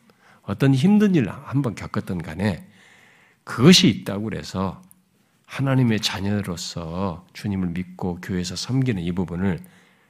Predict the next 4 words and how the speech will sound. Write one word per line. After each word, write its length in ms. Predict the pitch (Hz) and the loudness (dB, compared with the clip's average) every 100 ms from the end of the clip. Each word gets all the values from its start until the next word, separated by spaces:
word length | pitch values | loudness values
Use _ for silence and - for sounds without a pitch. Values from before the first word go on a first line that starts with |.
| _ - | _ -14
제한하고 760 | - - 90 87 76 - - _ _ _ _ _ _ - | -10 -8 -6 -6 -8 -14 -20 _ _ _ _ _ _ -18
자꾸 400 | - - - 151 | -14 -14 -6 -4
자기를 440 | 127 - 90 92 92 | -2 -4 -4 -4 -4
안으로 380 | 87 101 95 | -4 -4 -4